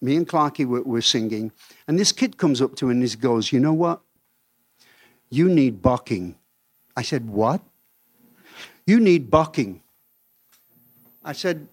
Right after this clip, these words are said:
"Oh, what do you mean, bocking?" He said, "No, Pete Bocking. You need Pete Bocking." <laughs> I said, "Why do we need Pete Bocking?"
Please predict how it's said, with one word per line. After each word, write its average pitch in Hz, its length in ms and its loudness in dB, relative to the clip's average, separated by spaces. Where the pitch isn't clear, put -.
"Oh, 156 220 0
what 165 320 0
do 202 60 2
you 208 60 4
mean, 202 260 2
bocking?" 101 680 -2
He 123 80 -8
said, 135 200 0
"No, 196 160 6
Pete - 360 -2
Bocking. 117 380 -4
You 165 140 4
need 196 240 0
Pete 180 260 -2
Bocking." 156 540 0
<laughs> - 760 -20
I 135 60 -8
said, 156 220 2
"Why 196 200 6
do 196 120 2
we 170 100 4
need 160 280 2
Pete 165 260 -10
Bocking?" 120 380 -4